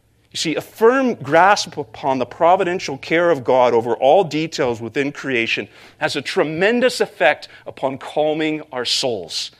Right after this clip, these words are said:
God has given you a reminder. And as you look out your window this week or this afternoon and you see the birds eating,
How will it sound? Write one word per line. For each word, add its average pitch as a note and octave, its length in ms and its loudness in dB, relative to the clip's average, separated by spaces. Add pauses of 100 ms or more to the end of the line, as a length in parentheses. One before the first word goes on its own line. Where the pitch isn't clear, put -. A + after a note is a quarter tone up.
(520)
God F3 340 6
has F#3+ 200 -2
given D#3 320 0
you C#3+ 380 -2 (340)
a C3+ 60 -4
reminder. B2+ 680 0
And B2 100 -8
as A#2+ 140 -6
you G#3 160 0
look F#3+ 320 4
out A3+ 320 4
your F3 160 4
window D3+ 480 2
this D3+ 340 0
week E3+ 300 -4
or C3 80 -2
this E3 300 0
afternoon D#3 720 -2 (200)
and C3+ 140 -6
you G#3 160 -2
see G3+ 200 -2
the F3 100 0
birds D#3+ 540 0
eating, C#3+ 400 -8